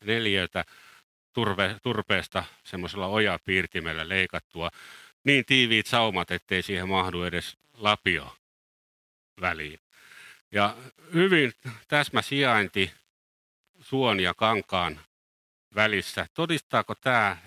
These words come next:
että tekijä oli väistämättä paikkakuntalainen? Todistaako jopa, että tekijällä oli pioneerin koulutus tai muuten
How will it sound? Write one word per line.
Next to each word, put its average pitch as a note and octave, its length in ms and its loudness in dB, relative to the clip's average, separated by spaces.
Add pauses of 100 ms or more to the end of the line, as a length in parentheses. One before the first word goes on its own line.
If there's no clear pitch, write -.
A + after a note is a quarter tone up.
että F#2+ 400 -8 (120)
tekijä G2+ 400 -6
oli F2+ 300 -12 (120)
väistämättä G2+ 580 -6
paikkakuntalainen? F2 920 -6
Todistaako A2+ 580 -4
jopa, G#2 300 -4
että G2 240 -10
tekijällä G#2 480 -2
oli G2 160 -2 (380)
pioneerin F#2 600 0
koulutus F2+ 640 -4
tai F2 220 -8
muuten F2+ 380 -6